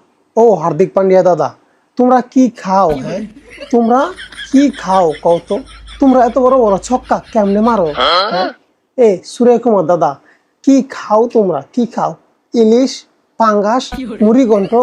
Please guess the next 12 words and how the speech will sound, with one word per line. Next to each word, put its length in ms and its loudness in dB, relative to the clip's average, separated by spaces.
ভাত, 280 0
মানে, 120 0
তোমাদের 360 0
খাবারের 480 0
তালিকাটা 460 0
কি? 160 -6
তোমরা 340 2
এত 160 0
এনার্জি 420 0
কোথায় 360 0
পাও, 440 0
হ্যাঁ? 260 -6